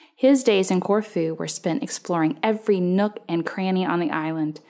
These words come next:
with his dog Roger as a companion. My view of nature began to change when I read My Family and Other Animals,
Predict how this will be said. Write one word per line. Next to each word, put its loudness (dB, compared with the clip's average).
with -8
his 2
dog 0
Roger -2
as -2
a -4
companion. -4
My 4
view 4
of 2
nature -2
began -2
to -4
change -6
when -4
I -2
read -4
My -4
Family -4
and -6
Other -6
Animals, -6